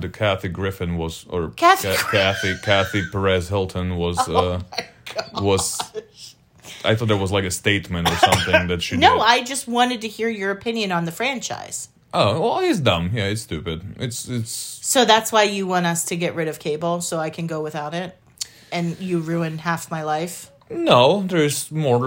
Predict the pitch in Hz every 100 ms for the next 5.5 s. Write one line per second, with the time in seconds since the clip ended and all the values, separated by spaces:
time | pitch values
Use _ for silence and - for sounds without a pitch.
0 | 113 113 110 117 113 120 107 101 131 143
1 | 127 127 120 117 - - - 151 147 147
2 | 131 117 127 123 98 107 120 110 104 107
3 | 107 113 110 104 - - 107 104 - -
4 | 107 104 - - - - 104 101 101 117
5 | 117 - 127 165